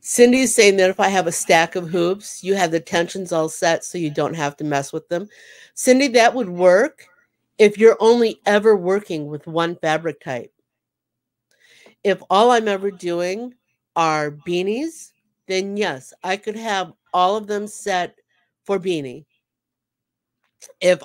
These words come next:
all I'm ever working on is a t-shirt, then yes, I could have them all set for t-shirt or cotton fabric, whatever that single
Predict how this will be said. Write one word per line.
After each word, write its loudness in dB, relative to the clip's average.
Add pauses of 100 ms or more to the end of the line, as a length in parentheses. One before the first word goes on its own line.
all 0
I'm -4
ever -6
working -8
on -10 (500)
is -4 (140)
a -4 (140)
t-shirt, -8 (1300)
then -4
yes, -6
I -10
could -16
have -10
them -10
all -4
set -8
for -6
t-shirt -16 (560)
or -4
cotton -8
fabric, -10
whatever -4
that -6
single -4